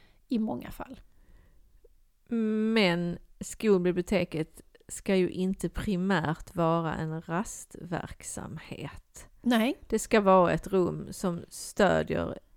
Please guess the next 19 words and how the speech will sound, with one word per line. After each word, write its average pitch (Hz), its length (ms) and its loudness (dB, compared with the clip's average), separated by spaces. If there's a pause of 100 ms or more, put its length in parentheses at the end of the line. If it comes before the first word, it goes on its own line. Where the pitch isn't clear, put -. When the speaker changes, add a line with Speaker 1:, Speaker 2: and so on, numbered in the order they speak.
(120)
Speaker 2:
elevernas - 800 -2
lärande. 170 880 -2 (680)
Speaker 1:
Mm. 247 320 -6
Speaker 2:
Så - 100 2
att 226 80 2
det 254 80 2
var, 226 360 8
det 226 140 8
var, 233 260 8
det 220 160 4
var 226 140 6
så 233 420 10
vi 208 140 4
menade 202 680 6
och 180 160 4
sen 190 200 0
så 185 140 0
var 185 200 8
vi 180 220 4